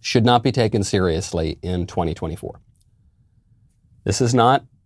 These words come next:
hyperbole. This is not just some emotional outburst because I don't like Fauci or we're angry that Fauci is making us do certain things. I think it's pretty clear that he's committed at least one crime.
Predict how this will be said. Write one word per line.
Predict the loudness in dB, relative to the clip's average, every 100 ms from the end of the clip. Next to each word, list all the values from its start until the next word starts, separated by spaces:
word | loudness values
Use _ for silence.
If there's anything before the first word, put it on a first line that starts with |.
| -6
hyperbole. | -2 2 2 4 4 4 2
This | 0 0
is | 0
not | 0 2
just | 0 2
some | 2 4
emotional | 4 6 4 4 4 6 6
outburst | 8 6 4 0 2 0 -4 -8 -6
because | -2 2 6 6 6 2 2
I | 2 4
don't | 4
like | 2 0 2
Fauci | 4 4 2 0 2 2
or | 2 2
we're | 2 2
angry | 2 2 0 0
that | 0
Fauci | 2 2 2 -2
is | 0
making | 0 -2 -2
us | -6
do | -2 -4
certain | -2 -4 -4
things. | -6 -6 -8 -12 _ _ _ _ _ _ _ _ _ _ _ _
I | 0
think | 0 0 2 2 0
it's | -4 -6
pretty | -2 2 2
clear | 2 2 4 4
that | 2 2
he's | 0 0
committed | 0 4 4 2 0
at | -4
least | -2 -2 -2
one | 0 2 2
crime. | 2 2 0